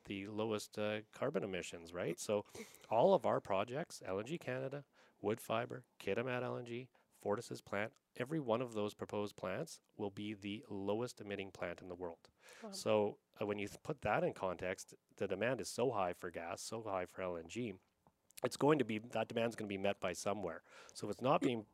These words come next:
Speaker 1: met by Canada, it's gonna be met by a jurisdiction that's producing their product with higher emissions than we are here. So we have a, you know, it's a double opportunity. We can actually pro-, uh, pro-, provide the lowest carbon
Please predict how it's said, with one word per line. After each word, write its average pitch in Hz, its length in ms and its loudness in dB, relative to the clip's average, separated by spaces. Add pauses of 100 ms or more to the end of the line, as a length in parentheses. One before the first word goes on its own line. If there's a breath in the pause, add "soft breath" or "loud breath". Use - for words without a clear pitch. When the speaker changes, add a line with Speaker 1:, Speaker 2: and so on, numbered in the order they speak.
Speaker 1:
met 123 280 0
by 98 160 2
Canada, 101 520 2
it's 95 120 -2
gonna 104 160 0
be 104 120 0
met 98 280 4
by 101 120 8
a 92 40 4
jurisdiction 98 580 0
that's 92 180 0
producing 95 520 0 (420 loud breath)
their 107 100 2
product 90 380 2
with 87 100 0
higher 92 220 2
emissions 90 400 -4
than 87 140 -6
we 90 140 -2
are 85 140 -2
here. 139 340 -2
So - 180 -4
we 139 280 -2 (240 soft breath)
have 101 200 0
a, 95 60 0 (220)
you 123 80 -2
know, 107 60 0
it's 101 140 -6
a 113 40 2
double 123 340 8
opportunity. 107 680 4
We 98 180 -2
can 98 160 -4
actually 95 300 0
pro-, - 180 -2 (260)
uh, 95 180 0 (120)
pro-, 110 120 -4
provide 98 580 2
the 92 80 0
lowest 101 520 2
carbon 98 440 2